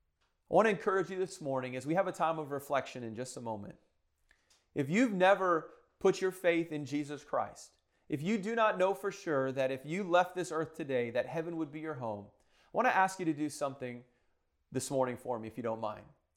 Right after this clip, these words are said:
The first thing I would ask you to do is that you would spend a moment in careful reflection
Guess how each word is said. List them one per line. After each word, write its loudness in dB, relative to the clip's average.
The -8
first 10
thing 6
I 10
would 8
ask 6
you -6
to 2
do -2
is -4
that 2
you 2
would 2
spend -2
a -2
moment -4
in -6
careful -2
reflection -2